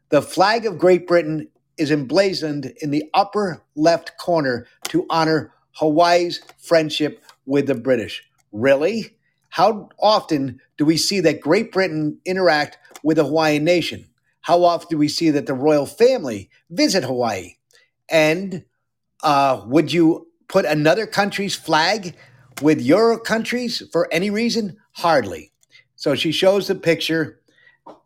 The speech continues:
of, uh, the, with the, uh, superimposed British flag over the Hawaiian flag, okay? Their original Hawaiian flag.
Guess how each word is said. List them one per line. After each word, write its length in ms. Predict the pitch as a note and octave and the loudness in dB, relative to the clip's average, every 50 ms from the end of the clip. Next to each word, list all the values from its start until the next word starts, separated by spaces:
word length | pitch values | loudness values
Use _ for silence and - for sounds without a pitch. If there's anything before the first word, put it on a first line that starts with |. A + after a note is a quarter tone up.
| _ - | _ 0
of, 280 | C#3+ C3+ C3 A#2+ A#2+ | 2 2 2 2 0
uh, 340 | C3 B2+ B2 A#2+ A#2+ A#2 A#2 - - _ _ _ _ _ _ | -2 -2 -2 -2 -2 -4 -6 -8 -14 _ _ _ _ _ _
the, 200 | C3+ C3 A#2+ A#2+ B2 - - | -8 -6 -6 -6 -8 -10 -10
with 220 | C3 B2 B2 A#2+ | -6 -4 -4 -2
the, 240 | A#2 A#2+ A#2 - - - - | 0 -2 -2 -2 -8 -14 -10
uh, 260 | A2+ A2+ A2 G#2+ G#2 - - | -8 -6 -6 -6 -8 -10 -14
superimposed 920 | - - - F#3 F#3 F#3 F3+ E3+ D#3 D3+ - D#3 D3+ C#3+ C#3 C3+ A#2+ - - _ _ _ _ _ _ | -16 -8 -2 -2 0 2 2 0 0 0 2 2 2 2 2 -2 -6 -10 -16 _ _ _ _ _ _
British 280 | F3 G#3 G#3 F3+ - | 2 2 2 2 -2
flag 460 | - - C#3+ C#3 C3 C3 B2+ A#2 - - _ _ _ _ _ | -2 2 2 4 4 4 2 -2 -6 -14 _ _ _ _ _
over 240 | C#3+ C#3 C#3 B2+ C#3 | 2 2 2 2 -2
the 60 | C3 | -4
Hawaiian 480 | A#2+ C3 C3 B2+ B2+ A#2+ A#2 G#2+ G2+ F#2+ | -4 -4 0 0 0 0 0 -4 -6 -10
flag, 340 | - G#2+ G2 F2 - - _ _ _ _ _ - | -10 -10 -10 -10 -10 -12 _ _ _ _ _ -20
okay? 380 | A2 - B2+ B2+ C3+ C#3+ C3+ - _ _ _ _ _ _ _ _ _ _ _ | -10 -6 -2 -2 -2 -2 -4 -10 _ _ _ _ _ _ _ _ _ _ _
Their 140 | C3+ C3 C3 | 2 2 2
original 320 | B2+ C3 C3 B2 A#2+ A#2 | 2 0 -2 -2 -2 -4
Hawaiian 260 | G#2+ G#2 G#2 G2 F#2 F2 | -4 -4 -6 -6 -8 -12
flag. 260 | - F#2 F2+ - | -14 -16 -16 -16